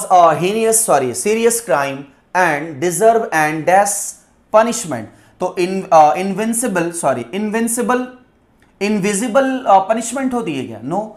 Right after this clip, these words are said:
इम्प्रॉपर? No। एंशियस? No। Answer will be appropriate, कि उसे उचित दंड मिलना चाहिए, है ना? चूंकि उसने उस, अ, मैक्स के, मैक्स ने नेवर्स के कैट को चुरा लिया, ये गलत बात है।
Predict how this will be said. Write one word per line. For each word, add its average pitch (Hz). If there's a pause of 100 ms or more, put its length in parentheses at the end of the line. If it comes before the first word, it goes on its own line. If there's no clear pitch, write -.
(280)
इम्प्रॉपर? 214 (200)
No। 202 (280)
एंशियस? 190
No। 196 (260)
Answer 185
will 151
be 170
appropriate, 147 (400)
कि 214
उसे 226
उचित 220
दंड 180
मिलना 143
चाहिए, 160 (280)
है 190
ना? 254 (220)
चूंकि 202
उसने 202
उस, 175
अ, 160 (680)
मैक्स 165
के, -
मैक्स 170
ने 190 (320)
नेवर्स 180
के 196
कैट 156
को 190
चुरा 147
लिया, 160
ये 135
गलत 143
बात 160
है। 170